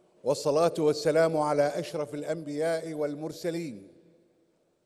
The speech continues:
سيدي حضرة صاحب الجلالة الملك حمد بن عيسى آل خليفة ملك البلاد المفدى حفظه الله ورعاه،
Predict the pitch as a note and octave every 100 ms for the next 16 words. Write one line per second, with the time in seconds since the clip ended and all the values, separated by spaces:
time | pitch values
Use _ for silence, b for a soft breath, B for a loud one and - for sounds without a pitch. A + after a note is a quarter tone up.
0 | _ - E3 F3 E3+ E3 E3 E3+ E3 D#3+
1 | E3 D3+ F3 E3+ D3 D#3 E3 D#3 E3 E3+
2 | D#3 B2+ G#2+ - - - - - _ _
3 | C3+ D#3 E3+ E3+ - F3 F3 C#3+ D3+ D3+
4 | F3+ F3 E3+ D#3 E3 D3+ D#3 F3+ E3+ E3
5 | D#3+ B B B B B G#2 D#3 F3+ F3+
6 | F3 E3 E3 F3 F3+ F3 D#3+ D3 F3 D#3
7 | E3+ D#3+ D#3+ E3+ D#3 D3+ D#3 D3+ D#3+ D3
8 | D3+ C#3+ C#3+ A2+